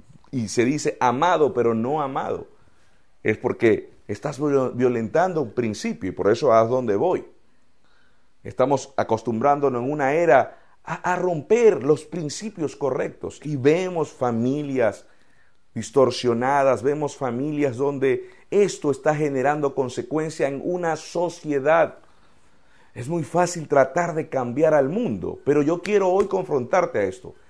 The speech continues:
¿Qué estás haciendo tú para cambiar el mundo? Si no comienzas primeramente por ti, si no comienzas por tu familia, por tu entorno, no puedes esperar que las cosas cambien.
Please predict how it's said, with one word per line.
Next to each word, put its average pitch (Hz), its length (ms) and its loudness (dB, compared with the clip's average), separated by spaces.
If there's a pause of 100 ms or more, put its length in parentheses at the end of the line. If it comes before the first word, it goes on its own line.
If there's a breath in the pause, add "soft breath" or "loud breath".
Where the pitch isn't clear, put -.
(140 soft breath)
¿Qué 139 120 -2
estás 151 280 2
haciendo 139 460 -4
tú - 320 -6
para 104 240 0
cambiar 98 360 -2
el 95 80 -6
mundo? 80 360 -12 (1040)
Si - 160 -10
no 139 140 -2
comienzas 156 480 0
primeramente 147 680 0
por 110 320 0
ti, 147 300 -10 (120)
si - 140 -8
no 165 140 2
comienzas 160 500 0
por 139 200 -2
tu 123 120 -12
familia, 123 720 0
por 156 200 0
tu 156 200 -6
entorno, 131 680 -2 (200 soft breath)
no 185 240 -2
puedes 190 380 2
esperar 156 500 2
que 147 140 -4
las 127 180 -4
cosas 147 460 -10
cambien. 139 680 -8